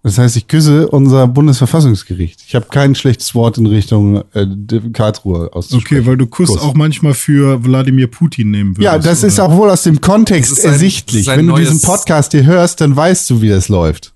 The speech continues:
Speaker 2: Okay.
Speaker 3: Das ist seine neue Sache. Er macht jetzt einfach immer diese, er sagt jetzt immer Kuss am Ende. Und, ähm,
Speaker 1: So.
Speaker 3: das ist halt jetzt so sein
Speaker 2: Ja, ich,
Speaker 3: Ding.
Speaker 2: ich find das ja auch gut, prinzipiell. Ich find das ja nett, dass er, ne, es wandelt sich ja auch immer, wenn er dann irgendwie z-,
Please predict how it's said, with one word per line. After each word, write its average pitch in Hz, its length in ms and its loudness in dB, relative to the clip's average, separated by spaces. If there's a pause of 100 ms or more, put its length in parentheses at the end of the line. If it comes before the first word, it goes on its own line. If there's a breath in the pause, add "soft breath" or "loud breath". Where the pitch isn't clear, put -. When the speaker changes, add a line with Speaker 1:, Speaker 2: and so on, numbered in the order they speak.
Speaker 2:
Okay. 120 260 -8
Speaker 3:
Das 113 80 -4
ist 123 60 -2
seine 120 220 -2
neue 120 260 -4
Sache. 92 420 -6
Er 98 80 -10
macht 107 200 -8
jetzt 110 140 -6
einfach 104 260 -10
immer 104 180 -8
diese, 98 500 -8
er 104 100 -6
sagt 104 200 -8
jetzt - 100 -12
immer 104 180 -6
Kuss 127 320 -8
am 92 160 -8
Ende. 101 420 -8 (460)
Und, 98 580 -8
ähm, 98 100 -4
Speaker 1:
So. 98 360 2 (140)
Speaker 3:
das - 460 -8
ist - 220 -8
halt 101 220 -4
jetzt 104 320 -6
so 107 80 -6
sein 101 220 -4
Speaker 2:
Ja, 104 60 -2
ich, 156 80 -4
Speaker 3:
Ding. 107 180 -2
Speaker 2:
ich 82 140 -4
find 185 180 -2
das 175 160 -2
ja 180 80 -2
auch 160 180 -4
gut, 220 400 0 (140)
prinzipiell. 135 580 -2
Ich 143 80 -4
find 165 160 -2
das - 140 -4
ja 151 80 0
nett, 160 260 -2
dass 147 180 -4
er, 135 200 0
ne, 131 160 -2
es 170 200 -6
wandelt 170 300 0
sich 165 200 -4
ja 156 80 -4
auch 151 180 -6
immer, 151 240 -2
wenn 131 120 2
er 127 140 0
dann 127 180 0
irgendwie 120 340 -4
z-, - 200 -12